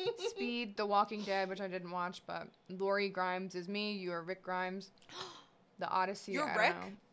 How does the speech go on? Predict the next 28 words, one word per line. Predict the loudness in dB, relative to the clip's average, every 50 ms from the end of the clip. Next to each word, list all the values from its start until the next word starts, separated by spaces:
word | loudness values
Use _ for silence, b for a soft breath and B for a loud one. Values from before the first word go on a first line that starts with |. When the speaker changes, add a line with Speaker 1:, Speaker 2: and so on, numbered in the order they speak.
| B B B B B B -4 -4 -4 -4 -6 -6 -4 -4
Speaker 1:
know. | -4 -4 -4 -4 -6
<coughs> | -6 -6 -12 -20 -20 -20 -20 -8 2
Speaker 2:
Can | 4 4
I | 6
be | 4 4
Carl? | 4 6 8 8 8 6 2 0 B -16 B B B -16 B B B B B B -10 -10 -6 2
Speaker 1:
Um, | 4 6 6 6 6 4 0 -4 -6 -10 -14 -12 -4 -2
The | -2 0
Great | 2 2 0 2 4
Gatsby, | 6 6 6 4 2 -2 -2 0 2 2 2
I | 2
got | 2 0 0 0
seventy-eight | 2 2 2 4 2 0 -2
percent. | -4 -6 -6 -4 -4 -4 -2 -2
Daisy | 0 0 0 0 -2 -4 -4 -4 -4
Buchanan, | -4 -6 -6 -6 -6 -6 -4 -2 -2 -2 -2 -2 -4 -4 -6 -6
you | -6 -6 -4 0
got, | 0 2 2 0 0 -4 -10 -20 _ _ _ _ B B B B B B B
oh, | 4 6 6
well, | 8 8 8
I | 8 8
guess | 6 4 4 4 2 2
also | 4 4 4 4 2 0 0
another | 0 0 0 -2
thing | -2 -2 -2 0
is | 0 -2 -2 -4 -8
how | -8 -4 0 0 0
many | 2 0 -2